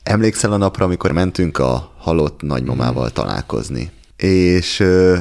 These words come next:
Speaker 1: találkoztunk útközben egy nagyon idős házaspárral, ők nem kerültek be a filmbe.
Speaker 2: Igen, igen.
Speaker 1: Hát a bácsi az száz fölött volt?
Speaker 2: Nem tudom
Speaker 1: Nem
Speaker 2: őszintén,
Speaker 1: volt?
Speaker 2: de ők se nagyon tudják,
Speaker 1: Nem nagyon
Speaker 2: az
Speaker 1: tudta,
Speaker 2: igazság.
Speaker 1: de hogy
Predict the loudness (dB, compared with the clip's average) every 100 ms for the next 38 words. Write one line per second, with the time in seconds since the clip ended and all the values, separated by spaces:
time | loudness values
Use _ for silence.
0 | -2 -4 0 0 0 -4 -4 -4 -2 -2
1 | -2 -2 -2 0 0 -2 -2 -4 -4 -6
2 | -6 -6 -4 -2 -2 -2 -6 -10 -8 -6
3 | -4 -4 -4 -6 -6 -6 -6 -6 -4 -4
4 | -4 -14 -20 -18 -18 -20 -20 -20 -8 -6
5 | -2 -2 0 -2 -2 -2 0 0 0 -6
6 | -8 -8 -6 -4 -4 -6 -10 -14 -18 -20
7 | _ _ _ -8 -6 -6 -8 -8 -4 -2
8 | 2 2 4 2 0 -2 -2 -4 -6 -6
9 | -2 0 2 0 0 -4 -4 -2 0 2
10 | 4 2